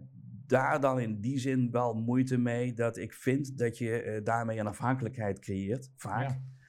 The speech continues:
Speaker 1: Hè, want je
Speaker 2: Van
Speaker 1: kunt
Speaker 2: de, van de gebouweigenaar.
Speaker 1: Absoluut.
Speaker 2: Ja.
Speaker 1: Dus, dus een gebouweigenaar, vind ik, moet zich dat goed realiseren, dat als hij een logboek kiest,
Speaker 2: Ja.
Speaker 1: in hoeverre ben ik dan nog vrij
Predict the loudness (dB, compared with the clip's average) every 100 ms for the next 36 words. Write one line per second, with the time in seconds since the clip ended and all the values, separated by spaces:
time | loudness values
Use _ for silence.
0 | -20 -20 -20 -20 _ -2 0 2 2 4
1 | 6 6 2 0 -6 -4 0 4 4 4
2 | 2 2 4 4 0 -2 -4 -6 -2 0
3 | 4 6 6 6 6 8 6 6 4 4
4 | 4 6 6 6 2 2 2 2 0 4
5 | 4 4 -2 -2 0 0 -2 -2 -2 -2
6 | -2 -2 0 4 4 2 0 2 4 2
7 | 2 0 -2 -6 _ _ 0 2 2 -6
8 | -14 _ _ -4 -4 -4 -8 -14 4 8
9 | 8 8 6 8 6 6 4 2 0 0
10 | 0 4 6 6 4 2